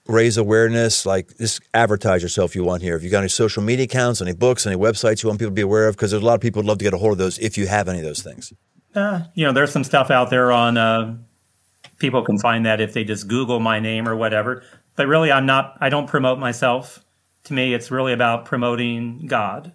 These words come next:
Speaker 2: and the importance
Speaker 1: Yeah.
Speaker 2: of having a relationship with Christ. So I'm reminded of the line in Scripture where it says, "We have done, done, we are worthless servants. We have done nothing more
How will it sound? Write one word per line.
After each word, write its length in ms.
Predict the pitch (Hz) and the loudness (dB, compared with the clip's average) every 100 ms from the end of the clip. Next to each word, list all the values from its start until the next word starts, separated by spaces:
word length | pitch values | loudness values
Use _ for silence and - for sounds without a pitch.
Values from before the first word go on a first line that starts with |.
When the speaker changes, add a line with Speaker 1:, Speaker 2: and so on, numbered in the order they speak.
| _ _ _ _ _ _ _ _ - | _ _ _ _ _ _ _ _ -8
Speaker 2:
and 240 | 117 113 | -4 -4
the 60 | 113 | -4
importance 420 | 110 127 80 76 | -4 -2 -2 -2
Speaker 1:
Yeah. 60 | |
Speaker 2:
of 60 | - | -2
having 220 | 120 113 | -2 -2
a 60 | 117 | -4
relationship 640 | 107 110 107 113 - 113 | -4 -6 -6 -10 -10 -10
with 140 | 104 - | -12 -12
Christ. 440 | 131 101 104 - | -8 -8 -10 -14
So 400 | - 104 101 98 _ _ _ _ _ _ _ _ _ _ _ | -10 -8 -10 -14 _ _ _ _ _ _ _ _ _ _ _
I'm 160 | 127 120 | -4 -2
reminded 480 | 120 120 131 131 | 0 2 2 0
of 100 | 120 | -2
the 80 | 117 | 0
line 280 | 120 120 120 | 2 2 0
in 60 | 113 | -4
Scripture 500 | - 156 156 165 147 | -4 -4 -4 -4 -2
where 140 | 127 | 0
it 120 | 113 | -2
says, 720 | - 156 147 143 139 135 - - _ _ _ _ _ | -2 0 0 0 -6 -10 -14 -16 _ _ _ _ _
"We 140 | 135 135 | -2 -2
have 140 | 113 | 0
done, 380 | 131 131 123 135 | 0 0 -2 -4
done, 560 | 131 127 127 127 127 - - | 0 0 0 -4 -6 -10 -4
we 100 | 156 | 0
are 80 | 131 | 2
worthless 460 | 147 160 156 - | 0 0 -2 -4
servants. 460 | - 156 110 98 - | -2 -2 -2 -4 -4
We 120 | 135 | -4
have 100 | 117 | -2
done 320 | 127 123 120 | 0 0 0
nothing 320 | 131 139 147 | -2 -2 -2
more 520 | 131 127 117 117 117 | -2 0 0 0 -4